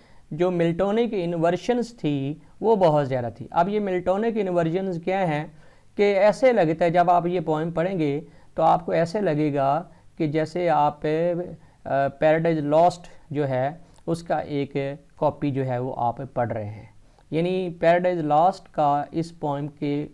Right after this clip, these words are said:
ऊपर बहुत ही इन्फ्लुएंस है। Keats was nursing his younger brother Tom।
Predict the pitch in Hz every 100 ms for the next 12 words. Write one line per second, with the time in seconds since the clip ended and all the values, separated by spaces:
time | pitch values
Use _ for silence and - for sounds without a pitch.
0 | - 131 147 131 127 120 127 139 170 233
1 | 233 - - - 156 147 - 143 131 104
2 | - 107 - _ _ - - - - 214
3 | 226 220 208 202 196 180 156 175 170 226
4 | 233 240 196 151 180 185 165 143 160 185
5 | 214 175 165 165 170 151 120